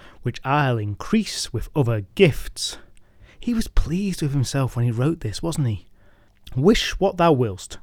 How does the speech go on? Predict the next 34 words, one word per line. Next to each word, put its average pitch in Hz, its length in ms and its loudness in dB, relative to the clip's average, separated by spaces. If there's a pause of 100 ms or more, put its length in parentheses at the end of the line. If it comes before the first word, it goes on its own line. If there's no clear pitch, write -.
thou 104 200 -8
shalt 151 440 -2
it 131 160 -6 (120)
have, 147 380 -4 (380)
and 110 180 -2
for 170 300 2
to - 160 -4
vex 139 400 -2
both 110 280 -6
fool 143 420 2
and 135 340 4
knave." 120 840 0
Nav. 127 640 -2 (800)
Nav. 113 640 -6 (600)
Okay, 123 320 4
so 147 240 4
I 143 100 2
think 226 220 4
we 202 80 2
can 180 140 4
assume 151 400 4
some 220 240 2
of 202 60 2
the 151 100 4
rhymes 131 400 2
here 131 220 0
have 123 240 -2
been 117 140 -2
affected 120 540 -4
by 107 200 -4
the 104 100 -6
Great 104 320 -8
Vowel 104 420 -8
Shift. - 440 -14